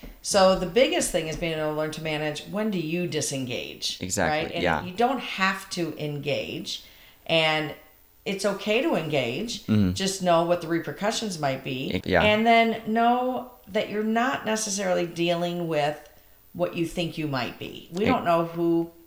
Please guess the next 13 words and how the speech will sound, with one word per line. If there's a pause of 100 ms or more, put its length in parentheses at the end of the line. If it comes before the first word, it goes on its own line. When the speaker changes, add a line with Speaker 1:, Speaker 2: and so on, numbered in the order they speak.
(480)
Speaker 1:
people
are.
We
don't
know
their
backgrounds. (220)
You're
exchanging
words,
okay? (280)
Tempers
flare,